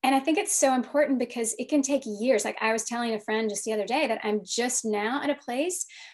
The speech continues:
where I feel like I can let someone in at a partnership level. And that's, like, you know, eleven years later, you have these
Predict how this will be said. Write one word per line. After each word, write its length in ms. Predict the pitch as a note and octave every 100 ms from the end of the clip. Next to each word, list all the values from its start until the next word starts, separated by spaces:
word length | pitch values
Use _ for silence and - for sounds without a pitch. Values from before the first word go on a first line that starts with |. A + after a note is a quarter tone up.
| _
where 180 | A#3 B3
I 140 | A3
feel 760 | G#3 - - A#3+ A#3 B3+ D#4+ D#4
like 360 | A#3+ A#3+ C4 -
I 280 | A3 G#3 G#3
can 260 | A3 G#3 G#3
let 260 | G#3 G#3 -
someone 800 | - G#3+ G#3 G#3 G#3 G#3 G#3 G#3 - _ _ _ _ _ _
in 380 | A3 A3 G#3 G#3
at 160 | G#3 G#3
a 60 |
partnership 600 | F#3 - - - G#3 - -
level. 420 | - - - A#3 _ _ _ _ _ _ _ -
And 120 | C4+
that's, 320 | G#4 C#5+ -
like, 280 | G#4 G#4+ - _
you 140 | C4+
know, 160 | D4+ D4
eleven 540 | B3+ A#3+ G#3 G#3 A#3 B3
years 320 | A#3+ B3 A#3
later, 480 | A3+ A#3+ C4+ D#4 E4 - -
you 180 | A3+ A#3
have 380 | A#3 A#3+ C4 A3
these 400 | A3+ A3 G#3